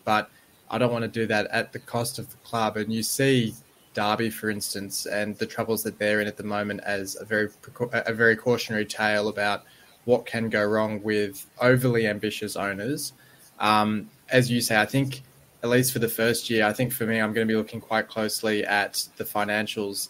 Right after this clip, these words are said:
as they come out. Um, uh, there's been talk about whether we're now debt-free, uh, what sort of funding Arjun has behind him, things like that, which, look, if he has the money to do it, brilliant. Uh, as you say, um, the, you know, the, the old saying of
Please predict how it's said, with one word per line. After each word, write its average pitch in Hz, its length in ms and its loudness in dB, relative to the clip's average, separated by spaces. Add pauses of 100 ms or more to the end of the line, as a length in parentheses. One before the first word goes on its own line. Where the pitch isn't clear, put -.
as 104 240 -4
they 101 140 -4
come 104 200 -10
out. 101 300 -2 (160)
Um, 101 320 -6 (480)
uh, 110 80 -2
there's 110 220 -2
been 113 180 -2
talk 113 260 -2
about 107 140 2
whether 104 200 0
we're 110 120 2
now 107 180 2
debt-free, 120 880 2 (340)
uh, 107 260 0
what 107 180 -4
sort 117 100 -2
of 107 80 -4
funding 110 580 0
Arjun 110 380 0
has 110 220 -4
behind 110 360 0
him, 110 140 0
things 139 320 0
like 110 240 0
that, 107 300 2 (120)
which, 110 560 -2 (500)
look, 143 200 6
if 143 160 2
he 139 100 6
has 139 280 8
the 131 100 4
money 131 260 6
to 120 80 2
do 123 200 4
it, 131 180 2 (300)
brilliant. 120 440 0 (280)
Uh, 110 60 -2
as 120 280 2
you 123 100 0
say, 117 520 2 (100)
um, 104 400 -2 (460)
the, - 100 -10
you 113 100 -2
know, 110 100 2
the, 117 140 -2
the 120 160 2
old 113 180 2
saying 113 320 0
of 110 160 -6